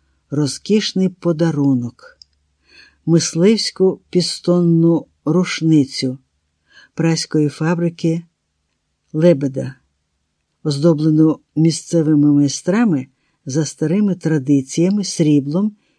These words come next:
і напівкоштовним камінням. Ба більше,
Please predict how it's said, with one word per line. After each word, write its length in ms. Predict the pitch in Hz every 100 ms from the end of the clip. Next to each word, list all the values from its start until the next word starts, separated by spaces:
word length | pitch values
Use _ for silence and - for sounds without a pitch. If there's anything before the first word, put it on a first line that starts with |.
| _
і 260 | 170 202 226
напівкоштовним 1080 | 185 170 170 196 190 160 - 147 139 143 135
камінням. 720 | - 151 139 120 117 123 120 _ _ _ _ _ _
Ба 300 | - 135 120
більше, 580 | 117 131 208 196 - 127